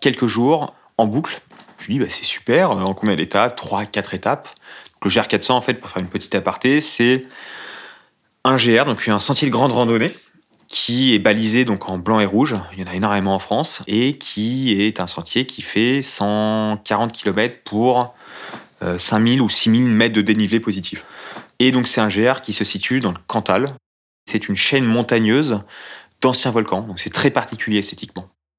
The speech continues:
Euh, une deuxième bière arrive, et puis, euh, au bout de la deuxième bière, on se dit, euh, « T'es sûr que tu veux faire quatre étapes ? » Ben, ça se fait en deux étapes. Et, euh,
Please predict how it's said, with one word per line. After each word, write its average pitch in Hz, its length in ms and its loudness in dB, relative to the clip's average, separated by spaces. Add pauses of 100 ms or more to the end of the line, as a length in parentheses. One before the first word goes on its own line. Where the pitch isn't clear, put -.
(240)
Euh, - 60 -6 (200)
une 101 60 -8
deuxième 110 320 2
bière 98 240 0
arrive, 117 340 2
et 165 120 2
puis, - 180 -8
euh, 107 60 -8 (120)
au 107 40 -16
bout 98 100 -20
de 98 60 -8
la 92 80 -4
deuxième 95 260 -6
bière, 131 180 0
on 107 80 -4
se 98 80 -6
dit, 135 200 0
euh, « 101 180 -2 (1000)
T'es - 80 -10
sûr - 200 -4
que - 40 -10
tu 123 60 -2
veux 107 60 -2
faire 101 160 -6
quatre - 180 -4
étapes ? » - 300 -4 (320)
Ben, - 80 -8
ça - 120 -2
se - 120 0
fait 190 80 2
en 185 80 4
deux 131 180 4
étapes. 123 300 0 (1500)
Et, 156 280 8
euh, 113 520 6